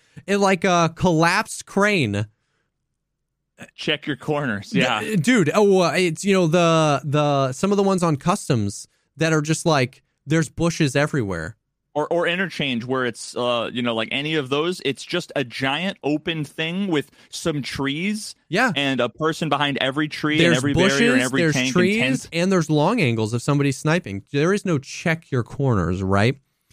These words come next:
Speaker 1: Now, here's the thing. Uh, Airwing said, "'Cause the event also happens in offline. If you go offline, right, and you check enable bosses, it happens." So that's where a lot of people were, like, just running it, running it, running it, trying to figure out what was happening.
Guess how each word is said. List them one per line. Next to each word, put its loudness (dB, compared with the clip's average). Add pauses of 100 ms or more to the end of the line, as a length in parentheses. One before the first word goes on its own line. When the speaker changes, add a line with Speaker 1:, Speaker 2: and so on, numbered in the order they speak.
(240)
Speaker 1:
Now, 0
here's 0
the 0
thing. -8 (1900)
Uh, 2 (1700)
Airwing 2
said, 0
"'Cause -2
the 2
event 2
also 0
happens 0
in -2
offline. -2
If -6
you -2
go 2
offline, -2
right, 0
and -2
you -2
check -2
enable -2
bosses, -2
it -2
happens." -2
So 0
that's -2
where 0
a 2
lot 2
of -2
people -4
were, 2
like, 0
just -4
running 0
it, -4
running 0
it, -2
running -2
it, -6
trying -4
to -2
figure -2
out 0
what -6
was -8
happening. -14